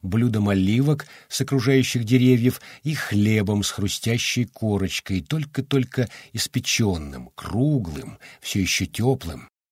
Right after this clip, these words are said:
А рядом высился целый прошутто, нашпигованный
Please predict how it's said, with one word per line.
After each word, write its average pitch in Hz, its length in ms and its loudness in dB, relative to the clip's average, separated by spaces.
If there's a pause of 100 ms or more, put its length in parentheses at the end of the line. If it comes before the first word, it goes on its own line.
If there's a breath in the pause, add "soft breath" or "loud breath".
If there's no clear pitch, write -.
(240)
А 139 120 0
рядом 185 360 4
высился 165 600 0
целый 175 680 0 (200 loud breath)
прошутто, - 920 -2 (320)
нашпигованный 120 840 2